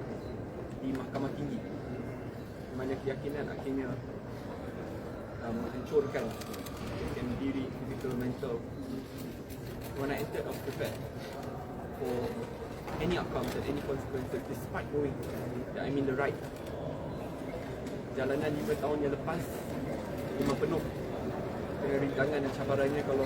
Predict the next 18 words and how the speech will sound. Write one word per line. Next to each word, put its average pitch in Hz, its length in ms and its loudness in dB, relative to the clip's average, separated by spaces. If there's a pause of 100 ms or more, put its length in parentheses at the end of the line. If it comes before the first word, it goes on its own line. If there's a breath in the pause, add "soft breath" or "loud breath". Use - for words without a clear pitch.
saya 139 160 4
nak 135 80 0
ungkap 147 320 2
satu-satu, 139 600 0 (920)
sangat 135 160 2
panjang. 135 360 6 (1800)
Uh, 127 240 4 (880)
five - 240 4
years 156 160 4
was - 240 2
hell. 117 140 4 (1040)
Um, 127 180 4 (2000)
kerana 135 300 6 (1800)
pihak 127 240 2
cuba 143 240 4
untuk - 240 4
mencalar 131 340 6 (380)
integrity, 135 640 2